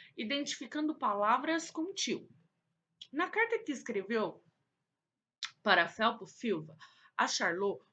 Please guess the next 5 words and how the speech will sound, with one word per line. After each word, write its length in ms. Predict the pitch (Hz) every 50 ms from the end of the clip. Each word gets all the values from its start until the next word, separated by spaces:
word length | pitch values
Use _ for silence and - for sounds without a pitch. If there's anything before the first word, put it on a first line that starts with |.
| _ -
usou 280 | 220 220 208 247 240
as 120 | 240 240 240
seguintes 580 | - 262 214 202 220 320 415 427 - 415 -
palavras: 960 | - - 311 269 220 175 135 107 - 160 160 143 107 - - - - - - _ _ _ _ _ _ _ _
casarão, 1400 | - 254 240 240 233 220 220 202 196 190 - - 180 185 202 202 208 208 202 208 202 202 202 202 202 202